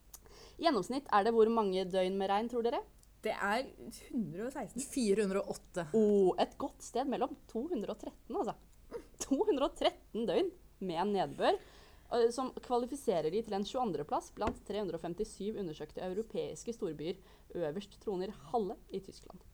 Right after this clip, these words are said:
Speaker 1: Den tjueførste januar to tusen og syv så ble det satt en ny nedbørsrekord. Da hadde det blitt registrert, eh, nedbør i åttifire døgn.
Speaker 2: I strekk?
Speaker 1: I strekk.
Speaker 2: Å,
Speaker 1: Det er tre
Speaker 2: fytti
Speaker 1: måneder
Speaker 2: katta,
Speaker 1: omtrent, da.
Speaker 2: det er bløtt.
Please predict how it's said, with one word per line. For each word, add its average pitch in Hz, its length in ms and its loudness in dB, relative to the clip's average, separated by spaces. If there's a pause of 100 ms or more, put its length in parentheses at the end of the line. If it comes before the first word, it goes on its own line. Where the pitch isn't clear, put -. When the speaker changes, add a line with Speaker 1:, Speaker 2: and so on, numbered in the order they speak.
(760)
Speaker 1:
Den 302 180 0
tjueførste 359 300 2
januar 262 260 6
to 254 160 -2
tusen 208 160 -4
og 277 80 -4
syv 262 280 -2
så 269 120 -2
ble 202 100 0
det 240 120 2
satt 233 180 -2
en 226 100 2
ny 165 200 0
nedbørsrekord. 170 1400 -4 (100)
Da 190 100 0
hadde 185 140 -2
det 190 80 -4
blitt 208 180 -2
registrert, 226 500 -4 (300)
eh, 208 220 -6
nedbør 185 400 -6
i - 80 -8
åttifire 214 400 -4
døgn. 208 200 -4 (520)
Speaker 2:
I 233 100 -10
strekk? 339 380 -6
Speaker 1:
I 254 160 -4
strekk. - 240 -10 (220)
Speaker 2:
Å, 202 160 -4
Speaker 1:
Det 190 120 -2
er 233 240 -2
tre - 140 -16
Speaker 2:
fytti 180 160 -6
Speaker 1:
måneder 202 280 -2
Speaker 2:
katta, 220 140 -6
Speaker 1:
omtrent, 156 300 -6
da. - 80 -4
Speaker 2:
det - 80 -8
er 339 100 -6
bløtt. - 540 -6